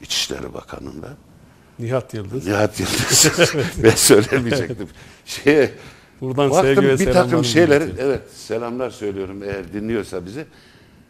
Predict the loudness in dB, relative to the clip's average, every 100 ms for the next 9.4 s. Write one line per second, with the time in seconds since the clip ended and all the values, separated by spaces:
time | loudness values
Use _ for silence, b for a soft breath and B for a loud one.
0 | b 0 0 2 -2 -2 -4 -4 -2 -2
1 | 0 2 2 2 2 0 0 -2 -4 -2
2 | -2 -4 -10 -6 -6 -2 -2 0 -2 -4
3 | -12 b b b b -8 -4 -2 -2 -6
4 | _ _ b b b _ _ _ -6 -2
5 | -2 -4 -8 -6 -2 -2 -4 -6 -8 -6
6 | -6 -8 -10 -4 -2 -2 -4 -10 -14 b
7 | b b b b -8 -4 -4 -2 -2 -2
8 | -4 -6 -6 -8 -10 -10 -8 -8 -8 -8
9 | -6 -4 -4 -8